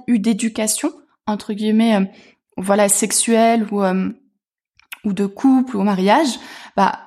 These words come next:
une absence d'éducation formelle, entre guillemets, ça reste une éducation quand même. C'est-à-dire qu'il y a des choses qui se passent, euh, il y a des choses, euh, euh, enfin, on se nourrit de, de certaines choses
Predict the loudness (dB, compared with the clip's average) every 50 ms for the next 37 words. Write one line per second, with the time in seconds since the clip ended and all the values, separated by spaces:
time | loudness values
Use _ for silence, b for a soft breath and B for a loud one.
0 | -8 _ 0 2 2 2 2 2 0 2 2 2 0 -2 -4 -6 -6 -4 -4 -4
1 | -6 -4 -4 -2 -2 -2 -2 -2 -2 -2 -2 -4 -8 -16 -20 -10 -6 -4 -2 -2
2 | 0 2 2 4 4 4 2 0 -2 -6 -6 -4 -4 -2 -2 -2 -2 -2 -4 B
3 | B B B B _ -2 0 0 2 2 2 2 2 0 -2 -4 -4 -2 0 0
4 | 0 -2 -2 -2 -2 0 0 0 0 0 0 0 -2 -4 -2 0 0 2 2 0
5 | 0 -2 -2 -4 -4 -2 -2 -4 -4 -2 -4 -4 -4 -4 -6 -2 0 2 2 2
6 | 2 0 0 0 0 0 0 0 0 -2 -2 -2 -2 -2 0 0 2 2 0 0
7 | -2 B B B B B B B -10 -6 -4 -4 -4 -4 -6 -8 -8 -8 -2 0
8 | 0 0 0 -2 -4 -4 -4 -6 -6 -6 -8 -8 -8 -8 -10 -10 -12 -12 -12 -12
9 | -14 -14 -16 -20 _ -8 -6 -6 -4 -4 -4 -6 -8 -10 -14 -18 _ -6 -4 -2
10 | -2 -2 -2 -2 0 2 4 4 6 4 4 4 4 4 4 4 2 0 -2 -2
11 | -4 -4 -2 -2 -2 -2 -2 -2 -2 -2 -2 0 0 2 2 2 0 -2